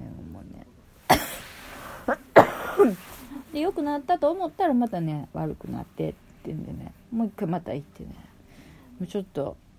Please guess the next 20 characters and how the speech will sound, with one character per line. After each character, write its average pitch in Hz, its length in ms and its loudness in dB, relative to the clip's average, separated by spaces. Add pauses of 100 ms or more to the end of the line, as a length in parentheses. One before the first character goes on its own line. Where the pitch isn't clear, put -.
(1400)
強 196 300 2
い 160 60 0
薬 - 320 -10
出 - 160 -8
し - 100 -16
て - 60 -12
も - 80 -14
ら - 160 -18
っ - 80 -20
て - 120 -8
ね、 151 220 -8 (840)
も 185 80 -4
う - 20 -4
昼 - 320 -2
間 220 120 6
め 190 160 2
っ - 40 -6 (100)
ち - 180 -6
ゃ 220 40 4
眠 226 280 6